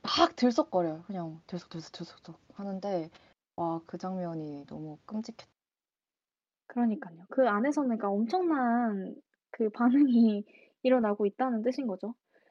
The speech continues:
Speaker 2: 근데 이제 또 그 제어봉이 막 들썩거리는 거를 처음 이렇게 발견한 사람은 이런 사태가 발생하고 있는 줄도 몰랐어요. 그러니까
Speaker 1: 아.
Speaker 2: 뭔가 지금 발전소에 무슨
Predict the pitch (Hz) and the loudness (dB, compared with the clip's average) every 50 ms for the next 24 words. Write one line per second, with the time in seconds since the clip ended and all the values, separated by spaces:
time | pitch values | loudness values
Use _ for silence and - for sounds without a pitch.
0 | _ _ _ _ _ - 254 240 233 262 254 - 269 262 - 262 254 254 262 254 | _ _ _ _ _ 0 0 2 2 0 0 -2 -2 2 4 4 6 6 6 4
1 | 247 240 240 - 247 240 269 285 294 285 269 247 226 254 247 - - 240 - 302 | 2 2 0 0 2 4 4 4 4 2 2 2 2 2 0 0 -2 -2 0 0
2 | 302 285 285 269 254 240 226 220 208 220 233 220 - - - 349 359 359 339 277 | 2 2 2 2 2 0 0 -2 0 0 0 0 -2 -4 -4 -2 0 0 0 0
3 | 233 220 - 190 - 226 214 220 262 277 269 247 233 262 269 254 226 226 269 277 | -2 -2 -6 -6 -4 -2 -2 -2 0 -2 -2 -2 -2 -2 -2 0 0 0 0 -2
4 | 226 190 202 _ _ _ _ _ _ _ _ _ _ _ _ _ _ _ _ _ | -2 -4 -6 _ _ _ _ _ _ _ _ _ _ _ _ _ _ _ _ _
5 | _ - - - 240 262 277 294 302 285 285 285 285 285 277 277 269 254 247 - | _ -10 -2 2 4 6 6 6 4 2 0 0 -2 -2 -4 -4 -6 -6 -4 -6
6 | 320 - - 381 311 262 269 247 226 214 214 220 - 330 320 359 370 330 262 226 | -4 -2 0 0 2 2 2 0 0 0 -2 0 0 0 0 2 2 2 4 4
7 | 233 285 294 302 311 285 294 233 208 208 240 285 - - - 185 190 196 233 - | 4 4 4 4 6 6 6 6 6 4 4 2 0 -2 -6 -6 -6 -6 -10 -12
8 | _ _ _ _ _ _ _ _ _ _ _ _ - - 262 190 196 202 208 226 | _ _ _ _ _ _ _ _ _ _ _ _ -4 -2 2 4 4 4 4 4
9 | 220 233 226 214 - - - - - 254 247 254 254 254 240 233 233 220 214 - | 4 4 4 2 2 -4 -12 -4 -2 0 2 4 2 2 2 0 0 -2 -2 -2
10 | - 240 233 - 302 302 294 285 277 277 269 269 254 233 277 277 262 254 254 240 | 0 0 0 0 0 -2 -2 -2 -4 -6 -6 -6 -2 2 4 6 6 6 6 2
11 | - - 254 269 262 214 196 202 220 214 - 254 240 233 226 220 214 208 202 196 | 2 0 2 2 2 2 0 -2 -4 -4 -4 -2 0 0 0 0 -2 -2 -4 -6